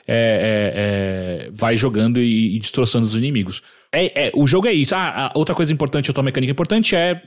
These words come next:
cobertura. Ah, é um jogo que também se baseia muito em cobertura, então se você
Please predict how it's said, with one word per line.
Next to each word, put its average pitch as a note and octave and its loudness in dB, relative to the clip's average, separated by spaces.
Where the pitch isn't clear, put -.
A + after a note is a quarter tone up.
cobertura. A2+ 2
Ah, A2 0
é A2+ 0
um B2 2
jogo C3 2
que C3+ -12
também B2+ -2
se C3+ -4
baseia C3 0
muito C3 -2
em C#3 -10
cobertura, C3 0
então D3+ 0
se C#3+ -4
você C#3 0